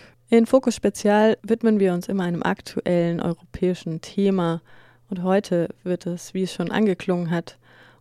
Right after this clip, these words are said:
um die Situation von L G B T, also von Lesben, Schwulen,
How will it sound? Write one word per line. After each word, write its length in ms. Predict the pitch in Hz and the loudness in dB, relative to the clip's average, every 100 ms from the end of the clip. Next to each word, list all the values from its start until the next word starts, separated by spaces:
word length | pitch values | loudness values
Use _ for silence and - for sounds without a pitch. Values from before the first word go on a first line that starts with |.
| - | -4
um 140 | 202 | -2
die 80 | 202 | 2
Situation 640 | 208 202 185 - 220 226 | 2 4 2 2 2 2
von 220 | 220 214 | 2 0
L 120 | 185 196 | 0 0
G 120 | 196 | 4
B 140 | 185 | 2
T, 300 | 180 214 208 | 2 2 2
also 200 | 170 165 | 2 0
von 240 | - 175 170 | -4 -4 0
Lesben, 540 | 180 196 - 185 175 | 0 0 -2 -8 -8
Schwulen, 680 | - - 196 202 185 180 180 | -8 -6 2 2 2 0 -4